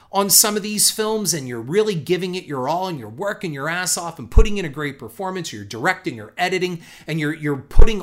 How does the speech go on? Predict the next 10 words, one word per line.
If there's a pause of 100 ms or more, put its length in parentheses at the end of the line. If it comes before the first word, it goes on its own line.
all
of
this
in
on,
on
budgets (200)
that
wouldn't
even